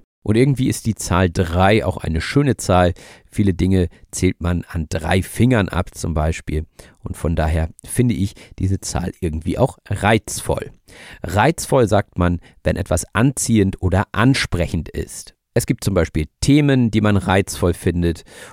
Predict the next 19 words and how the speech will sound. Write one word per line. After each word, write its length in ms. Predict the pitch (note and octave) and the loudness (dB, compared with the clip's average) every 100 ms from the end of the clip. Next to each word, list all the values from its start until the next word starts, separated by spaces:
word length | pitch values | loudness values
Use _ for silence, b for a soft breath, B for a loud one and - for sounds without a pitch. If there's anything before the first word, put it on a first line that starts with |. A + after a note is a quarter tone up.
| B - | B 0
oder 200 | F2 C#2+ | 0 0
Projekte, 640 | - E2+ E2+ A#2 - G2+ | 0 0 2 0 0 0
die 100 | F#2+ | 2
man 200 | F#2+ F#2+ | 2 2
reizvoll 580 | F2 F#2 F#2 - - F2 | 2 2 2 -2 0 0
findet. 440 | - D#2+ E2+ D#2 B B B | 0 -2 -2 -4 B B B
Es 140 | - - | -8 -6
geht 160 | - | -2
also 160 | G#2+ G#2 | 0 0
ein 180 | F#2+ F2+ | 0 -2
Reiz 600 | D#2+ F#2 B2 C#3 - - b | 0 0 0 0 -6 -10 b
von 380 | _ - G2 F#2 - _ | _ 0 2 0 -6 _
etwas 460 | G#2+ - F#2+ - - | -4 0 -2 -2 0
aus 380 | B2 E3+ - B B B _ | 2 2 0 B B B _
und 280 | G#2 G2+ - _ | -4 -4 -6 _
man 240 | - F2+ F2+ | -2 0 0
möchte 240 | F2 - | -2 0
darauf 400 | F2+ - F#2+ - | -2 2 0 0
reagieren. 600 | G#2+ A#2+ C3 B2+ - | 2 2 2 0 0